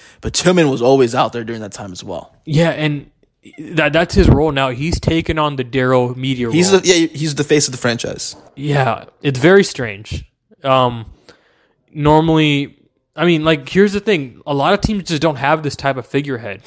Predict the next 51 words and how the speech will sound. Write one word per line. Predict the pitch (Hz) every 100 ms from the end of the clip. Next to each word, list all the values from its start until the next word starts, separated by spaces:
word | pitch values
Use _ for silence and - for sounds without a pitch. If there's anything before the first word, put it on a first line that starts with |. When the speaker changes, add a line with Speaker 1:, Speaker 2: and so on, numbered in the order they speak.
| -
Speaker 2:
<laughs> | 143
right? | 190 180 214 - 190
A |
lot, | 160 220 226
for | 240
a | 220
lot | 190 269
of |
teams, | 311 285
it's | 202
just | 262
the | 233
head | 202 170
coach. | 185 165 - - _ _ _ _ _ _ _ _
Speaker 1:
Yeah. | - 110 101
Speaker 2:
In | 160 147
reality, | 170 196 135 113
like, | 156
a | 175
lot, | 180
a | 175
lot, | 180 147 -
the, | 160
the | 165
head | 160 196
coach | - 214 -
takes | 180 -
on | 151
a |
lot | 143 143
of |
res-, | 143 131
a |
lot | 139 135 135
of |
responsibility. | 131 143 135 131 135 135 123 - -
The | 139
Rockets | 143 175 185
have | 151
always | 147 151
had | 139 156 143 135
someone | 151 139 131
in | 127
charge | - 127 123
of | 120
doing | 147 147 113
that. | 107 107 _
Speaker 1:
Yeah. | 135 113 - -
Speaker 2:
And | 139 131 127
now, | 131 135 135 127
um, | 123 120 113